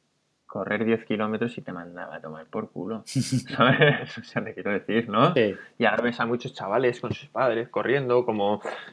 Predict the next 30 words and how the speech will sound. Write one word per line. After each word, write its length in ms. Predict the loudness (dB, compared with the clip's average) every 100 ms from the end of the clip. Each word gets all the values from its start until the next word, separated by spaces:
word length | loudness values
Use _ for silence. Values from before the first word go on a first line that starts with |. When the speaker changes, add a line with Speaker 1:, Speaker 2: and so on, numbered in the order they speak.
| -10
Speaker 1:
que 60 |
el 60 | -2
tema 280 | 2 4 4
como 260 | 4 2
cardio 520 | 4 4 4 4 6 6
y 60 |
como 220 | 4 0 2
de, 320 | 2 2 -2 -8 -12 -12 _
de 120 | -6
hacer 360 | -2 4 6 6
como 680 | 2 4 4 4 2 -2 0
deportes, 760 | 0 4 4 6 6 4 2 -8
bici 560 | -6 -8 -4 0 2
de 80 | 4
carretera, 480 | 4 4 8 8 8
¿no? 100 | 4
A 60 |
mí 100 | 2
me 140 | 2 4
dices 260 | 4 2
incluso, 320 | -6 -6 -4 -4 -4
ahora 200 | -4 -2
que 80 |
ahora 140 | -2 0
me 80 | -2
encanta 360 | 0 -2 -2
la 80 | -6
bici 220 | -6 -2
de 80 | -2
carretera, 480 | 0 0 2 2